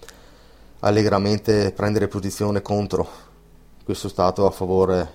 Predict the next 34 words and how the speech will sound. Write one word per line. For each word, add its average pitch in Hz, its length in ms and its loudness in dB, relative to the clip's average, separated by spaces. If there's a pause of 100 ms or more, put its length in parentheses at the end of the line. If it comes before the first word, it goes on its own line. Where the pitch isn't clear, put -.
(120)
del 87 140 -6
Veneto 92 580 -4 (180)
o 90 100 -6
di 87 100 -6
qualsiasi 87 420 -4
altro - 220 0
popolo. 82 360 -2 (720)
Però 151 220 4
comunque 123 360 2
sia, 101 680 4
i 85 220 -6
contatti 95 640 0
ce - 120 -6
li 90 80 0
abbiamo, 92 420 2
li 131 100 2
portiamo 90 420 -2
avanti 87 500 -2
in 107 80 -2
maniera 82 520 -4 (180)
molto 98 260 -4
positiva. 95 600 -4 (2250)
Questo 113 240 2
anche 101 220 2
grazie 117 640 6
alle 101 280 6
prese 98 260 -6
di 92 100 -4
posizione 107 600 -2
che 110 120 -2
il 92 240 4
governo 98 460 4
ha 95 60 4
preso 95 560 0